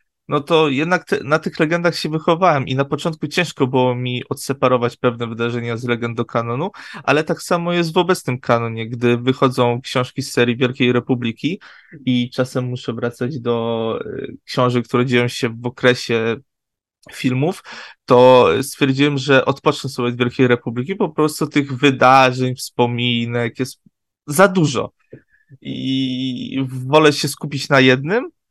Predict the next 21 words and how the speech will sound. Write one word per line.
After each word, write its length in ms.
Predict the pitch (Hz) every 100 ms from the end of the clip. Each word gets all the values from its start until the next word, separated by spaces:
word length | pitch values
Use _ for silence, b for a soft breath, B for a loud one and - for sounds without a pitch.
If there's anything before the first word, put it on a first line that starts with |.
| _ _ _ _ _ _ -
i 60 |
potem 300 | 170 202 196
wrócić 280 | 185 180 190
do 140 | 180
drugim. 300 | 156 123 117
Na 120 | 120 139
przykład 340 | - - 160
jak 180 | 147 -
mam 380 | 139 135 123 117 110 - _ _
fazę 400 | - 151 143 131
na 140 | 135
legendy, 440 | 131 123 120 131 156
to 140 | 151
potrafię 440 | 139 135 131 131
siedzieć 380 | 135 147 135 135
tylko 300 | - 131 127
w 60 | 120
nich 300 | 120 131 127
i 360 | 120 113 120
ignorować 800 | 127 120 120 120 120 113 113 120
kompletnie, 920 | - 123 127 120 113 - 117 117 113